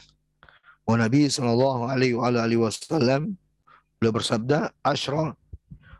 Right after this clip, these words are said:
asyrun minal fitrah." Ya, ada sepuluh sunnah fitrah. Nah, ini ada penyebutan, ya, angka sepuluh,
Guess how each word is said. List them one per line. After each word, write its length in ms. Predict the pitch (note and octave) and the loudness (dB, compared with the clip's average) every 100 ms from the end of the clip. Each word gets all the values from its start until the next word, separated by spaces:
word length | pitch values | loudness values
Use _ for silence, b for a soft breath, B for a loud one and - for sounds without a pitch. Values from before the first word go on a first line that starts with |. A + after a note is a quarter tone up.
| B | B
asyrun 400 | C#3+ - E3+ D3+ | -2 0 -2 0
minal 320 | C3 C3 B2+ | 0 0 0
fitrah." 480 | B2+ A#2+ B2+ F2+ - _ _ _ _ _ _ - - | -2 -4 -4 -6 -8 _ _ _ _ _ _ -14 -4
Ya, 160 | F#2 | -4
ada 320 | - B2 C3+ B2+ | 0 0 0 -2
sepuluh 560 | - - C3 D3 D#3 - - - _ _ | -6 -2 2 2 0 -4 -12 -14 _ _
sunnah 640 | - D#3 C#3+ C#3 D3+ C3+ - - | -6 -4 -4 -4 -2 -4 -6 -6
fitrah. 400 | B2+ - - D2 _ - | -6 -6 -10 -12 _ -4
Nah, 60 | |
ini 160 | G2+ C#3 | 0 2
ada 160 | C3+ C#3+ | 2 0
penyebutan, 720 | - C3+ C3 B2 A3 G#3+ - _ B B B B B | 0 -4 -4 -2 -2 -2 -8 _ B B B B B
ya, 240 | - A#2+ G#2 | -2 0 -2
angka 560 | - C3 C#3 - A3 G#3 | -4 -2 -2 -2 0 0
sepuluh, 480 | - A#2 D3 D3+ | -4 0 4 4